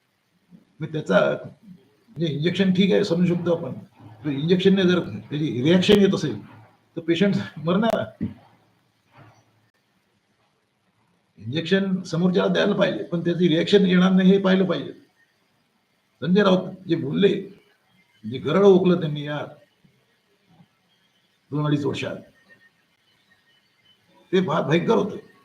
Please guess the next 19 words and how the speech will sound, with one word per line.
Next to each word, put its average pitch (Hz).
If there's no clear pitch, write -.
म्हणजे 170
चांगल्या 175
सज्जन 143
माणसांनाही 190
ते 220
आवडलेलं 180
नाही, -
शिवसैनिकांनाही 190
अनेकांना 196
आवडलं 185
नसेल. 139
त्यामुळे 196
आता 202
एक -
मान-, -
आप-, -
उद्धव 143
ठाकरेंनी 165
आपली 180